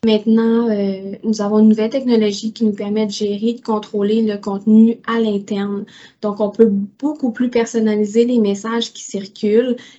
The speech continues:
les changer aussi fréquemment qu'on le souhaite, puis s'assurer d'avoir du contenu visuellement beau, là, et intéressant à présenter dans les salles d'attente.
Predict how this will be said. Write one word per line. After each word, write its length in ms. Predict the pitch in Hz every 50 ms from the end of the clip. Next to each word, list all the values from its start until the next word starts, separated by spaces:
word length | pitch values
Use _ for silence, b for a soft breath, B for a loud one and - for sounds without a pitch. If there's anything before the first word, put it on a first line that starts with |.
| B
les 140 | 214 214 214
changer 500 | 214 - 226 214 208 208 202 226 233 233
aussi 200 | 226 - - 262
fréquemment 600 | 247 - 269 240 233 214 208 202 214 220 226 233
qu'on 140 | - 214 196
le 40 | 196
souhaite, 340 | 202 - - 196 196 - - _
puis 80 | -
s'assurer 420 | - 185 185 - - 214 196 226 214
d'avoir 320 | 208 202 196 196 190 190
du 120 | 190 -
contenu 480 | - - - - - - 208 214 214 214
visuellement 720 | 202 208 202 202 - - 196 190 190 190 190 196 190 190
beau, 300 | 190 190 208 214 214 214
là, 180 | 208 202 196 196
et 240 | 190 196 196 202 -
intéressant 640 | 208 202 196 - 196 196 196 196 196 - - 220 233 254 - _ _ -
à 80 | 202
présenter 480 | 202 - - 220 202 196 190 185 226 233
dans 120 | 233 214
les 100 | 202 196
salles 260 | 196 196 - 208 208 -
d'attente. 400 | - 208 - - 175 170 -